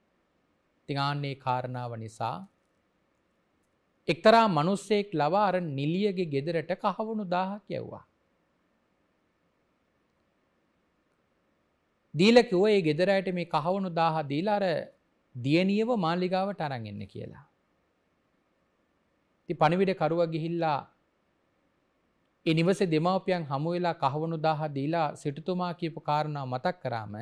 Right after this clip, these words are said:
ඉතින් ඒ නිලියගේ පියා ඒ ආපු පණිවිඩ කරුවට කියනවා, "අපේ දුවව කවදාවත් කහවණු වලට දෙන්නේ නෑ."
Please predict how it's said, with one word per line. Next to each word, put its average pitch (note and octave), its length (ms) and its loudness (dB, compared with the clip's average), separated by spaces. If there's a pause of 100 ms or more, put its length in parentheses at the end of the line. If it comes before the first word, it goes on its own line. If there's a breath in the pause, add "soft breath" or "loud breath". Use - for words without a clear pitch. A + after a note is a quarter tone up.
(2750)
ඉතින් D#3 80 0
ඒ D#3 80 2
නිලියගේ D3+ 600 0
පියා C#3 340 0 (1600)
ඒ C#3 80 4
ආපු D3+ 280 6
පණිවිඩ D#3+ 440 -2
කරුවට C3+ 420 -4
කියනවා, B2 380 -8
"අපේ C#3+ 220 -6
දුවව C3 360 -6
කවදාවත් B2+ 680 -4
කහවණු C#3+ 460 -6
වලට C#3+ 280 -10
දෙන්නේ C3+ 380 -10
නෑ." - 220 -20